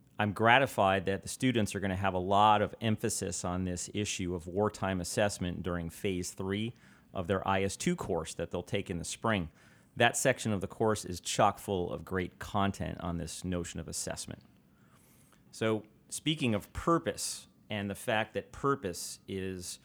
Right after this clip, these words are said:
so tightly linked to proper assessment, I want to turn the conversation to a discussion of Aristotelian prudence.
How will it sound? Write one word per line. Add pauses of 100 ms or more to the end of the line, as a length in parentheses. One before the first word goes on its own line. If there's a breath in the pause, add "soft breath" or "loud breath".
(400 soft breath)
so
tightly
linked (160)
to
proper
assessment, (280)
I
want
to
turn
the
conversation
to
a
discussion
of
Aristotelian
prudence.